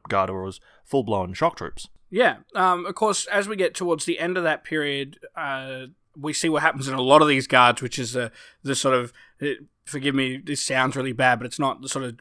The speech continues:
Speaker 2: purity. Um, and so we get a lot of Saxon troops, um, fleeing the Normans. Some Normans themselves rock up. Basically anyone who was Northern European and wanted to fight for the,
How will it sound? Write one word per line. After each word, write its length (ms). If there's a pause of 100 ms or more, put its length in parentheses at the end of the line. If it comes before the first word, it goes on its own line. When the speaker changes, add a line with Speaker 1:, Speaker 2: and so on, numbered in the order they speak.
Speaker 2:
purity. 640 (500)
Um, 440
and 180
so 300
we 140
get 120
a 40
lot 160
of 80
Saxon 760
troops, 600
um, 440 (260)
fleeing 540
the 80
Normans. 580
Some 340
Normans 440
themselves 600
rock 220
up. 220
Basically 320
anyone 260
who 80
was 120
Northern 280
European 420
and 120
wanted 180
to 80
fight 320
for 140
the, 240